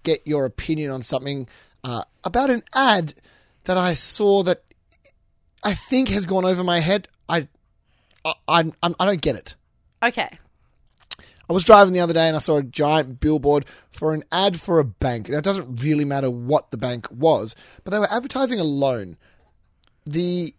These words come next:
Speaker 1: wording on the ad said, "The loan,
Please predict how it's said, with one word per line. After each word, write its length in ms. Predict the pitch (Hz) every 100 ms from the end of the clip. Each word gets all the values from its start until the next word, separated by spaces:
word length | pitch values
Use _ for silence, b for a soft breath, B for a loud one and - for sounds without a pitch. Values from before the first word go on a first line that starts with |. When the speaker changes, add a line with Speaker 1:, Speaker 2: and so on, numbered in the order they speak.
| -
Speaker 1:
wording 480 | 160 214 240 226 -
on 300 | 165 175 170
the 160 | 147 135
ad 300 | 143 147 147 - b b b
said, 540 | - - 160 151 147 - _ _ _ _ _ -
"The 160 | 135 151
loan, 360 | 165 208 226